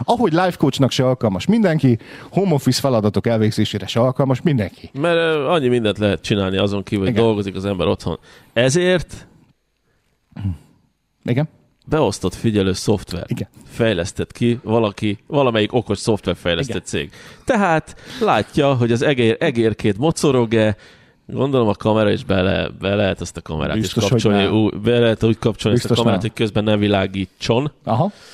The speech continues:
Speaker 2: És hogy ott ül-e a gép előtt
Speaker 1: Aha.
Speaker 2: emberünk, vagy nem ül ott a gép előtt. Na akkor most hol vannak a személyiségi jogok, Jani?
Speaker 1: Igen, ez már, ö,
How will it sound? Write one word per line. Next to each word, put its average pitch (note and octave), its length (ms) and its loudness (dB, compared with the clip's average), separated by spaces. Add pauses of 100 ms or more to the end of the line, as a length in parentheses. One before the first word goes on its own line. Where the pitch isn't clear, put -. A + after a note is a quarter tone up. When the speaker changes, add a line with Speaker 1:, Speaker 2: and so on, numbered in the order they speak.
(640)
Speaker 2:
És - 160 0
hogy G3 120 2
ott D3+ 200 -2
ül-e A2 200 4
a A2 60 2
gép G#2+ 300 0
előtt F#2+ 520 -2 (140)
Speaker 1:
Aha. - 160 -4
Speaker 2:
emberünk, G#2 440 0
vagy G#2+ 120 0
nem G2 160 0
ül F2+ 100 0
ott F2 160 -6
a F#2+ 40 -4
gép F2+ 260 -6
előtt. E2+ 240 -4
Na D3 160 0
akkor D3+ 300 -2
most C3 180 -2
hol D#3+ 180 2
vannak C#3+ 240 -2
a C#3 40 -4
személyiségi G#2 640 -2
jogok, F#2+ 300 -2
Jani? F2+ 280 -4 (220)
Speaker 1:
Igen, A2+ 360 -2
ez C#3 180 0
már, D3 220 2
ö, D3+ 200 4